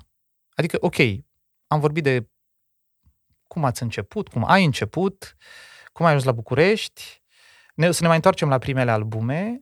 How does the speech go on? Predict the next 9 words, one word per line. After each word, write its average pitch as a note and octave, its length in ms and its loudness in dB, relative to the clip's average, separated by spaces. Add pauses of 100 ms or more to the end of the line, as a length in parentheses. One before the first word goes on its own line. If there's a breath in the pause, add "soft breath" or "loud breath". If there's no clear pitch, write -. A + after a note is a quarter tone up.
dar F3+ 220 0
pe G#3 140 0
mine B3 160 0
mă A#3 100 2
interesează G#3 600 0
cântecul F3+ 500 -4
ăsta G3 220 -4
pentru G3 340 -10
că, F3+ 560 -4